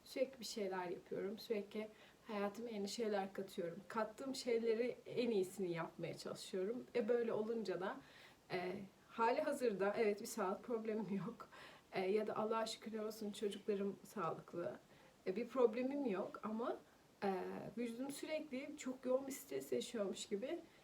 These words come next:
egzamalara sahip. Şimdi size göstereceğim. Tabii ki ışıktan biraz daha az görünüyordur. Buralarım da var. Burada biraz izleri kaldı ama hala biraz var.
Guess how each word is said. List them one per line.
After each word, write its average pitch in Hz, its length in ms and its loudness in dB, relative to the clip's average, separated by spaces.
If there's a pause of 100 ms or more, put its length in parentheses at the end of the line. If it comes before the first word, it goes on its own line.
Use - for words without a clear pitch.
(140)
egzamalara 208 600 0
sahip. - 460 -4
Şimdi - 600 -12
size 208 140 -2
göstereceğim. 202 720 -4 (480)
Tabii 214 140 -4
ki - 180 -8
ışıktan 208 500 -2
biraz 190 320 -2
daha - 240 -4
az 190 160 -4
görünüyordur. 185 560 -4 (220)
Buralarım 185 460 0
da - 120 -4
var. 247 400 -6 (1700)
Burada 220 320 0
biraz 208 240 0 (140)
izleri 185 420 0
kaldı 208 540 2
ama 247 260 0
hala 220 480 0 (920)
biraz 208 380 0
var. 190 320 2